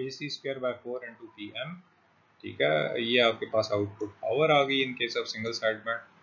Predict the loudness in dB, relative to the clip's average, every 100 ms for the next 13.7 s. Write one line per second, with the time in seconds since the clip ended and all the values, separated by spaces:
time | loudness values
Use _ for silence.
0 | _ _ -10 -2 0 0 4 4 10 10
1 | 8 0 _ -20 _ _ _ _ 6 12
2 | 12 12 12 10 8 6 4 0 -2 -12
3 | _ -20 _ _ -4 -2 -2 2 2 2
4 | 0 -2 -4 -6 -8 -6 -6 -8 -16 -20
5 | -20 -12 -12 -10 -12 -14 -16 -20 -20 -20
6 | _ _ _ _ -20 -20 _ -14 -6 0
7 | 2 2 0 -2 0 2 2 2 2 2
8 | 0 0 6 8 8 6 2 -2 0 0
9 | 0 -2 -2 -2 -2 -4 -2 -2 -4 -10
10 | -6 -6 -2 -2 2 2 2 -2 -6 0
11 | 2 2 0 0 2 4 2 2 -4 -4
12 | 2 4 2 -2 -10 _ _ 2 4 2
13 | 0 -2 0 0 0 2